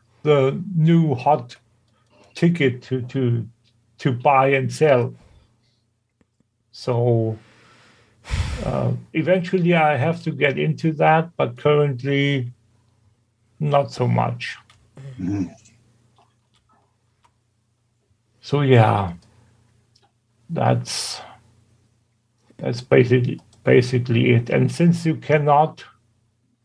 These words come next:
Speaker 1: if I remember correctly, you cannot craft mounts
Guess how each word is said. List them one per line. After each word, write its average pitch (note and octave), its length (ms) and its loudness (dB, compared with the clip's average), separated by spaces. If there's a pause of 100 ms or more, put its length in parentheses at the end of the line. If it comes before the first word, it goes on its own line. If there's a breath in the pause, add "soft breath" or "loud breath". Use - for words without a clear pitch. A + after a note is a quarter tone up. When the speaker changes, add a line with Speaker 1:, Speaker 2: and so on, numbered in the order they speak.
(180)
Speaker 1:
if D3 160 -4
I D3 80 4
remember D3 500 2
correctly, D3+ 640 -2
you C3 240 -6
cannot C#3 640 0 (480)
craft C3+ 680 -2
mounts D3 680 0